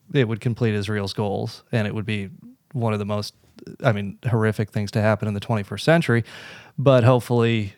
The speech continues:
that won't happen. As of right now, they haven't launched a ground offensive yet.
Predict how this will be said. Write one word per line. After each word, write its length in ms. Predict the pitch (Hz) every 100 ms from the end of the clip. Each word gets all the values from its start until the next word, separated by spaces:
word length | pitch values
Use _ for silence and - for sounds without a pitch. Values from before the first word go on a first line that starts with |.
| _
that 340 | 120 117 113 107
won't 300 | 107 101 - _
happen. 580 | - 123 107 - 117 117
As 160 | 120 110
of 80 |
right 160 | 107 110
now, 180 | 120 113
they 80 | 101
haven't 260 | 104 101
launched 260 | 104 104 -
a 40 | 107
ground 240 | 107 98
offensive 440 | 98 120 - 123 113
yet. 220 | 104